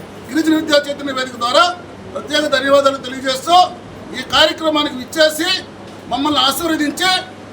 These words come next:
మా కార్యక్రమంలో విజయవంతం చేసినందుకు గౌరవ కోటమిరెడ్డి శ్రీనివాసరెడ్డి నుడా చైర్మన్ గారికి, మరో ముఖ్య అతిథి శ్రీ నగర మేయర్ శ్రీమతి పోట్లూరి స్రవంతి జయవర్ధన్ గారికి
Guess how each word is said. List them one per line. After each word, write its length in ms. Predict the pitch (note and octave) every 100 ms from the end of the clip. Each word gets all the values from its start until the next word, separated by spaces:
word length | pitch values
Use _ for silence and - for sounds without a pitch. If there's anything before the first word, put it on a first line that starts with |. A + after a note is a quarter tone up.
| - - - -
మా 100 | C#4+ D4
కార్యక్రమంలో 540 | D4+ D#4+ D#4+ D#4 D#4 D4+ C#4+ -
విజయవంతం 480 | - E4+ E4+ E4 D#4+ D4+
చేసినందుకు 520 | C#4+ C#4 C4+ - C#4+ C4+ - - - - -
గౌరవ 340 | C#4 D#4+ E4 D#4+ C#4 G3+ - - -
కోటమిరెడ్డి 520 | B3+ D#4+ E4 D4+ D4+ C#4+
శ్రీనివాసరెడ్డి 540 | - D4+ D#4 D4 D4 C#4+
నుడా 180 | C4 D4 C#4+
చైర్మన్ 340 | C#4+ C#4+ C#4+
గారికి, 320 | C#4+ D4 F4 F4 E4 - - - -
మరో 200 | C4+ E4 D#4+
ముఖ్య 280 | D4+ D4+ D#4+
అతిథి 320 | D4+ D4+ D#4+ D4 A3+ - - - -
శ్రీ 160 | C4+ D#4+ C#4+ A#3 - - - - - - C4+ A#3
నగర 200 | B3 D4 D4+
మేయర్ 320 | D4 D4+ E4+ - - - -
శ్రీమతి 440 | A3+ D4+ D4+ D4+ C4+ - - - - - - -
పోట్లూరి 420 | A#3+ D#4+ D#4+ F4 D#4+
స్రవంతి 360 | C4 D4 D#4+ E4 D4+
జయవర్ధన్ 460 | D4 D4 D4 D4
గారికి 320 | C#4 C#4 E4